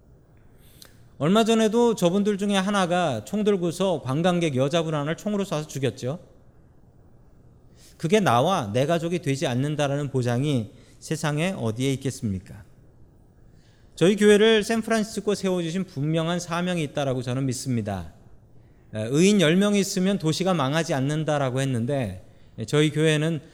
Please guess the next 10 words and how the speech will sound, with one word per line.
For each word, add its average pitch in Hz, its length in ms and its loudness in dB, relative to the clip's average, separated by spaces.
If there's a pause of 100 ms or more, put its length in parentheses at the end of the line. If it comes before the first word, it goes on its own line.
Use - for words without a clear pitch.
(140)
아마 139 280 0
열 151 200 6
명은 185 300 2
넘게 139 580 2 (560)
예수님을 170 460 2
믿는 156 280 0
사람들이 131 420 -2
있는 120 220 2
것 127 120 -4
같습니다. 113 580 -6